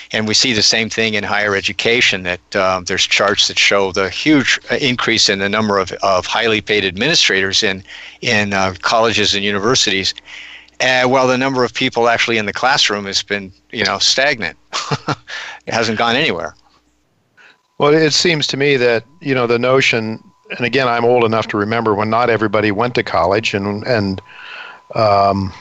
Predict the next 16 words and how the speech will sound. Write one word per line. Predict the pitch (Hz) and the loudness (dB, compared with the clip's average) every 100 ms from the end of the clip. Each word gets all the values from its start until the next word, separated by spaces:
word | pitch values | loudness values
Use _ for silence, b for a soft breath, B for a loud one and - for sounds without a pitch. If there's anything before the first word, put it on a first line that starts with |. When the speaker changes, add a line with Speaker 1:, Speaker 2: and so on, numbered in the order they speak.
| B - 143 - | B -14 -4 0
Speaker 2:
I | 110 | 2
was | 123 - | 2 0
pretty | - 127 113 | 0 2 2
much | 113 - | 2 2
at | 107 | 2
that, | 107 104 - _ _ - _ - | 2 0 -4 _ _ -20 _ -6
at | 127 | -4
the | 120 | -2
time | - 113 113 | 0 0 2
when | 104 95 - | 0 -2 -8
more | 117 117 123 | 0 2 4
and | 120 | 4
more | 110 110 | 4 2
people | - 123 95 | 2 0 0
started | - 110 98 | 0 0 0
going, | 98 98 104 127 | 0 0 0 -2